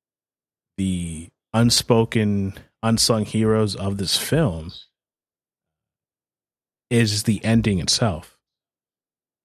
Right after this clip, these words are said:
I, I think for a Spider-Man movie, and to kind of bring this trilogy full circle, I, I, I f-, to me, it was a perfect ending.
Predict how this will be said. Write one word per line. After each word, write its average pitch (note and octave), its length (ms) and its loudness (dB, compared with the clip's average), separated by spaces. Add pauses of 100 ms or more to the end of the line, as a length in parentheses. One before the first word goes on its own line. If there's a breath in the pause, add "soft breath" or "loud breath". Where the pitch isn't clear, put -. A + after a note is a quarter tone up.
(140)
I, B2 680 2 (880)
I G#2+ 180 2
think C3 380 2
for A2+ 300 2
a G2 60 -2
Spider-Man A#2 640 2
movie, G2+ 420 -2 (1400)
and C3+ 160 4
to B2+ 100 2
kind B2+ 240 4
of A#2 120 0
bring A2 340 2
this G#2 160 0
trilogy G2+ 480 0
full G2 220 -4
circle, D3 520 -2 (1400)
I, G#2 200 2 (440)
I, F#2 160 -4
I A2+ 120 4
f-, - 240 0
to - 120 2
me, C3+ 260 6
it B2 40 4
was A2+ 140 2
a G2+ 60 0
perfect - 480 -4
ending. - 300 -14